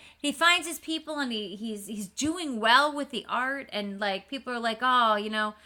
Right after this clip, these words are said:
I didn't realize you'd actually be a great artist." And he's like, "What are you talking about?" And then he finds out that Anthony gave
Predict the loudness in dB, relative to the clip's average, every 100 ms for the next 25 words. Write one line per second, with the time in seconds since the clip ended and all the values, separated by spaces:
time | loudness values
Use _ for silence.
0 | -20 -10 -2 0 0 0 0 0 -2 -4
1 | 0 0 0 -6 -6 -4 -6 -4 -4 2
2 | 4 4 0 -8 -10 -8 -8 -8 -10 -8
3 | -2 -2 -2 -2 -2 0 0 0 -2 0
4 | 0 0 -2 0 0 -2 -6 -2 -2 -2
5 | -4 -6 -6 -6 -6 -8